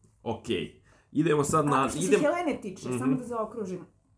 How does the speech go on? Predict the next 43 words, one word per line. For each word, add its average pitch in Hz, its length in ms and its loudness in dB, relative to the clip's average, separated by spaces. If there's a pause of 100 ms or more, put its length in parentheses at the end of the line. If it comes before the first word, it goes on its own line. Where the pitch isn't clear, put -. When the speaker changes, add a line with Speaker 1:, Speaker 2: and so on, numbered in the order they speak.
(460)
Speaker 2:
A, 185 200 -4
ako 196 260 -8
manemo 262 400 2
te 254 220 -6
njene 254 280 0
čudne 240 320 -8
proročke 220 460 -8
izjave 202 300 -8
a 190 100 -4
la 185 180 -6
Cassandra 190 500 -8
kad 190 200 -12
odvali 190 360 -6
nešto 185 300 -8
pa - 140 -16
ne 185 120 -8
znaš 185 160 -10
da 190 100 -8
li 190 60 -8
je 190 60 -10
odvalila 185 400 -4
da 180 100 -6
ima 185 200 -4
smisla 185 380 -12
ili 185 100 -8
nema 185 180 -8
smisla. 190 480 -10 (840)
I 214 120 -4
ako 214 180 -6
manemo 277 380 0
to 285 200 -8
da 247 100 -6
ja 262 400 -2
nisam 233 220 -4
Speaker 1:
A 311 120 -2
ti 131 120 2
misliš 135 320 0
na 151 220 4
antičku 165 480 -2
Cassandru, 131 680 2
pa 110 140 -2
ček-, 113 340 0
ah, 113 120 0